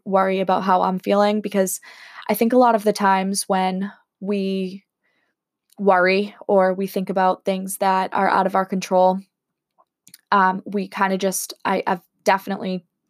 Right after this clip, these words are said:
talked about this before, we kinda just sit there and dwell on how we're feeling and dwell on all of these negative feelings and thoughts. I do it all of the time. I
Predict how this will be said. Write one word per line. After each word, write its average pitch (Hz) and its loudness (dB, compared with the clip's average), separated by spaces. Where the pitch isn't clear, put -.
talked 196 0
about 214 2
this 247 0
before, 269 0
we 240 0
kinda 202 -6
just 202 -6
sit 208 -12
there 196 -4
and 180 -8
dwell 185 0
on 196 2
how 196 2
we're 196 0
feeling 220 0
and 185 -6
dwell 185 2
on 190 -2
all 196 4
of 196 -2
these 196 -2
negative 190 0
feelings 190 -4
and 185 -10
thoughts. 190 2
I 185 4
do 220 4
it 226 6
all 190 4
of 185 -2
the 185 -4
time. 190 -2
I 190 0